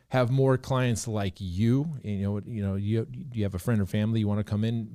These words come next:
bring in with you next time?" There's nothing wrong with that down the, down the road, but at the point of sale, stop it,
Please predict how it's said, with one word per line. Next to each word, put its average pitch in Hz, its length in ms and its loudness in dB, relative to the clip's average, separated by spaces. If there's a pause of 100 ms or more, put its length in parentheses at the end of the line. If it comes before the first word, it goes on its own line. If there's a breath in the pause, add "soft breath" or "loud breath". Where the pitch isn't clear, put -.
bring 107 220 -2
in 120 140 2
with 127 160 -2
you 127 80 -4
next 127 220 -4
time?" 135 180 -4
There's 160 180 -2
nothing 202 300 2
wrong 127 240 4
with 98 180 -4
that 101 260 -4
down 110 220 0
the, 107 80 2
down 107 300 0
the 98 80 2
road, 107 340 0
but 113 120 -4
at - 140 -4
the 95 80 -8
point 147 300 2
of 117 80 2
sale, 113 600 2 (500)
stop 98 420 0
it, - 160 -6